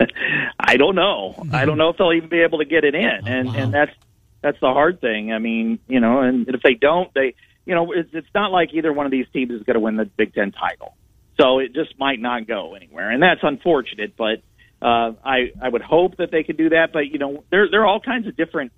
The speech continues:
Speaker 1: factors. I mean, as you said, you know, Ohio State has a different schedule than Iowa, and they have to get in another game, and,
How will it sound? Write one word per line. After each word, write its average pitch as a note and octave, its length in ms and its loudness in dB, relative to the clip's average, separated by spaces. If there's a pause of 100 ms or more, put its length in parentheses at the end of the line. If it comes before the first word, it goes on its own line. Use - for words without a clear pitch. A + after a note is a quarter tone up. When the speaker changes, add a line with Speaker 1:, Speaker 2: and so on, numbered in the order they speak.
Speaker 1:
factors. A2+ 580 -4
I A#2+ 40 -6
mean, A2+ 200 0
as A2+ 140 0
you A#2+ 160 -4
said, D3 200 4
you A2 60 0
know, G#2 240 0
Ohio A#2+ 260 2
State C3+ 320 -2 (340)
has C#3+ 140 2
a C#3 60 4
different C#3 300 -2
schedule C#3 320 0
than B2+ 120 0
Iowa, D3 500 0 (100)
and A#2+ 100 -8
they C3 100 0
have C#3+ 180 0
to - 40 -20
get C3+ 120 0
in C#3 120 0
another C3+ 320 0
game, C3+ 480 0
and, A#2 180 2